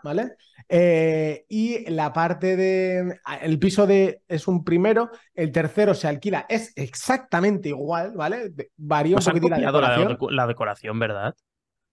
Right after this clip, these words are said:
Speaker 1: Eh, varía un poquitín la decoración y ya está, pero todo lo demás es exactamente igual. Incluso nosotros tenemos mejores electrodomésticos, menos tal. ¿Qué
Speaker 2: Mejor
Speaker 1: pasa?
Speaker 2: aire.
Speaker 1: Pusieron, <laughs> exacto,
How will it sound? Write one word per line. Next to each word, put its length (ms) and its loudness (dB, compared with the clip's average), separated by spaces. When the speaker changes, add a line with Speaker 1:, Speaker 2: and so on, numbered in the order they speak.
Speaker 1:
Eh, 360 4
varía 280 0
un 60 -2
poquitín 260 -2
la 80 4
decoración 520 -2
y 80 -6
ya 100 2
está, 220 -2
pero 160 -2
todo 140 4
lo 80 4
demás 200 -2
es 140 -6
exactamente 480 0
igual. 160 4
Incluso 400 0
nosotros 300 -2
tenemos 180 0
mejores 260 0
electrodomésticos, 640 0
menos 360 0
tal. 220 0
¿Qué 80 2
Speaker 2:
Mejor 200 2
Speaker 1:
pasa? 100 2
Speaker 2:
aire. 160 -2
Speaker 1:
Pusieron, 600 2
<laughs> 240 -2
exacto, 440 -2